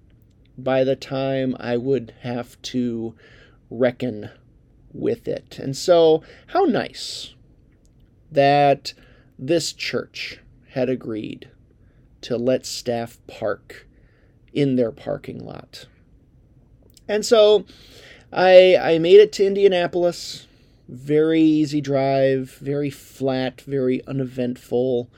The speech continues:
And, and I, I did go ahead and I, I found some temporary parking so that I could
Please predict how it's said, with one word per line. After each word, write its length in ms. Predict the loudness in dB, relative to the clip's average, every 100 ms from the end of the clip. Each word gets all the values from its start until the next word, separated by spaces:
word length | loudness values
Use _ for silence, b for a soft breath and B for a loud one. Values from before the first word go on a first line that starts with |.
| b b b b b b b -10
And, 720 | -2 0 2 0 0 -2 -2
and 400 | -4 -6 -4 -2
I, 340 | 0 0 -2 -4 -2
I 140 | 0
did 320 | 2 4 4 4
go 180 | 2
ahead 480 | 2 0 2 2 2
and 160 | 2 0
I, 380 | -4 -4 -4 -6
I 160 | -8 -10
found 340 | -6 -4 -4
some 200 | -6 -8
temporary 680 | -6 -8 -4 0 2 2 0
parking 800 | -4 -4 -4 -4 -6 -4 -4 -4
so 320 | -6 -6 -4 -4
that 220 | -4 -6
I 500 | -6 -4 -4 -4 -8
could 600 | -8 -4 0 0 -2 -8